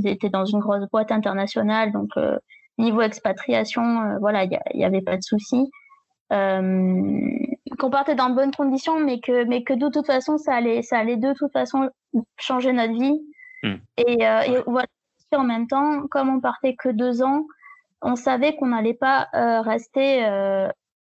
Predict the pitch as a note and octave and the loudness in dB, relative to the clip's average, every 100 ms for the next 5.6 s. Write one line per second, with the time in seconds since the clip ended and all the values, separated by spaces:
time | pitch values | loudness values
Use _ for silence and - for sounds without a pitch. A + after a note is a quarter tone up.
0 | _ - D#4+ D#4 C4 A3+ C4 C4 B3 B3 | _ -6 2 4 4 2 0 2 2 2
1 | B3 A#3+ A#3+ A#3+ - _ - A#3+ - B3+ | 2 0 -2 -2 -6 _ -2 -2 0 -2
2 | C#4+ D4+ C4+ B3 C4 C4 A3 A3 A3 A#3 | 2 2 2 0 0 0 0 -2 -2 -2
3 | G3+ A#3 A#3 A#3+ A#3+ A#3 G#3 - - _ | -2 0 0 -2 0 -2 -2 -4 -6 _
4 | A3+ G#3+ - C3+ A#2 - _ - _ - | 0 0 0 0 0 -4 _ -20 _ 0
5 | C#3+ C#3 C3+ B2+ A2 A2 | 2 2 2 0 -4 -8